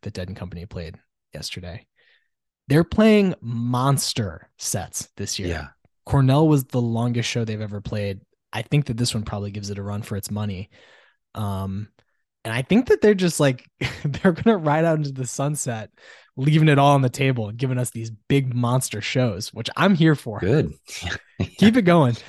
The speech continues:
Speaker 1: But it's interesting.
Speaker 2: Good.
Speaker 1: So, eh, this second set, um,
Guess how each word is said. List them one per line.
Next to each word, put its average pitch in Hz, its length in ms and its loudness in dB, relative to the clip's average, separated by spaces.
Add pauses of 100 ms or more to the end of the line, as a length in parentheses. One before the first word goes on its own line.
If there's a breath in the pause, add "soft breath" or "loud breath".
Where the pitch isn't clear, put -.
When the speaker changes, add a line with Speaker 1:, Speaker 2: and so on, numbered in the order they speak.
(240 loud breath)
Speaker 1:
But 165 120 4
it's 165 120 4
interesting. 208 420 2
Speaker 2:
Good. 113 120 2
Speaker 1:
So, 131 260 -2 (400)
eh, 127 140 -14 (220)
this 151 240 2
second 165 600 -2
set, 139 460 -2 (1120)
um, 110 580 -6